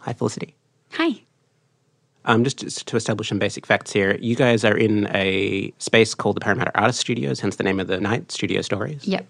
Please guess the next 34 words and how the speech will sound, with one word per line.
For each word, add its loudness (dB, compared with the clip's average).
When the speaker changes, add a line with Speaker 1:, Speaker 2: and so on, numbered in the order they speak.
Speaker 1:
You 0
guys 0
take 2
it 2
over 2
once -2
every -2
month -4
or 2
two -4
and -4
bring 0
in 2
lots -4
of -2
strangers 2
into -2
the -10
common 0
space -2
to 2
tell 0
stories 0
on -4
stage. -2
Speaker 2:
Yeah. 0
I 4
give 2
every 2
Studio 2
Stories 4
a 2
loose 4
theme 6